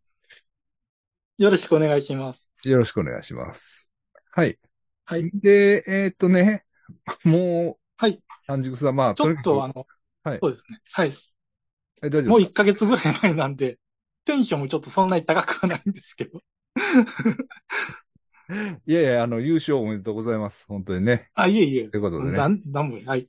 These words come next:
Speaker 1: はい。
Speaker 2: はい。いや、だから、
Speaker 1: そうですね。
Speaker 2: なんでしょうね。もうこう、まあ、確かにね、ちょっとね、
Speaker 1: はい。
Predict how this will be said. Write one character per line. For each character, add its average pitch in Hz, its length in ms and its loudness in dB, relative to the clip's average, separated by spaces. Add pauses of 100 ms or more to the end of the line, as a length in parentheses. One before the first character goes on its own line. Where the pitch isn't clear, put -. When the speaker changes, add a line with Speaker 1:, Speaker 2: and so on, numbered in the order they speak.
Speaker 1:
は - 140 -6
い。 123 100 -6 (120)
Speaker 2:
は 95 160 -6
い。 - 120 -12 (680)
い 139 80 2
や、 143 60 4
だ 202 140 6
か 185 160 4
ら、 151 460 6
Speaker 1:
そ - 60 -2
う - 20 -12
で 120 40 -10
す - 0 -
ね。 113 140 -14 (160)
Speaker 2:
な 139 300 4
ん 226 80 6
で 165 100 6
し - 80 0
ょ 95 60 2
う - 20 0
ね。 90 160 -2
も 160 300 4
う 156 60 -12
こ 160 380 2 (520)
う、 196 40 -2
ま 214 100 4
あ、 - 80 -16 (200)
確 - 320 -2
か 240 120 0
に 120 120 -4
ね、 80 320 -12 (260)
ち - 80 -6
ょ - 40 0
っ - 80 -12
と - 100 -2
ね、 170 120 -6
Speaker 1:
は 190 120 4
い。 156 160 0